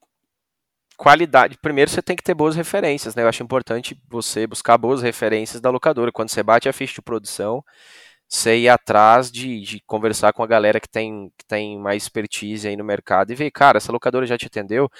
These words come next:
Até os grupos de produtores hoje tão aí pra isso, né, cara? A gente tem o Produtores do Brasil, tem,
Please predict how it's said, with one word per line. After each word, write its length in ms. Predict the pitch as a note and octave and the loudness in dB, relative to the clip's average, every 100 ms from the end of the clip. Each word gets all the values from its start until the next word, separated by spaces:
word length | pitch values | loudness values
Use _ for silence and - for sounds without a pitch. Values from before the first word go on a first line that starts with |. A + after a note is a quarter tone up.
| - - | -20 -12
Até 160 | - C3+ | 2 2
os 100 | B2+ | 2
grupos 280 | A#2 D#3 C#3 | -2 -4 -6
de 100 | C3 | -10
produtores 520 | B2+ A#2 A#2+ B2+ A2 | -10 -6 -4 -2 -2
hoje 200 | B2+ - | -2 -2
tão 140 | F3 | -2
aí 140 | F3+ F3+ | -2 -2
pra 200 | G3 F#3 | 0 0
isso, 300 | F3+ - D3 | -2 -6 -4
né, 100 | D3 | -4
cara? 300 | - G2+ F#2 _ _ _ _ _ | 0 -2 -2 _ _ _ _ _
A 40 | A2 | -8
gente 180 | A2+ | -6
tem 160 | - A#2+ | -4 -4
o 40 | |
Produtores 460 | B2 A#2+ - A2+ A2+ | -4 -8 -4 -4 -4
do 80 | G#2+ | -6
Brasil, 540 | G2 F#2 F2+ C3+ A#2 | -4 -4 -6 -6 -6
tem, 560 | - G#2+ A#2+ A#2+ G2+ | -4 -4 -2 -6 -12